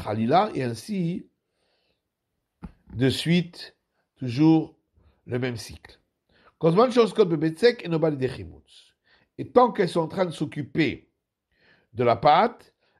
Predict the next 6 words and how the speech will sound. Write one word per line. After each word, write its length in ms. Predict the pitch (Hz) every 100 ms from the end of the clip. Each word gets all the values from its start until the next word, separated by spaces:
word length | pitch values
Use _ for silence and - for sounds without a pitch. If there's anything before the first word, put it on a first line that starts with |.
| -
elles 140 | 131
ne 40 | 143
risquent 400 | 180 190 - 143
pas 580 | - 160 151 185 - _ _ _ _
de 540 | 98 117 147 156 - _ _ _ _ _ _ _ _ _ _ _ _ _ _
fermenter. 640 | - 180 131 95 - -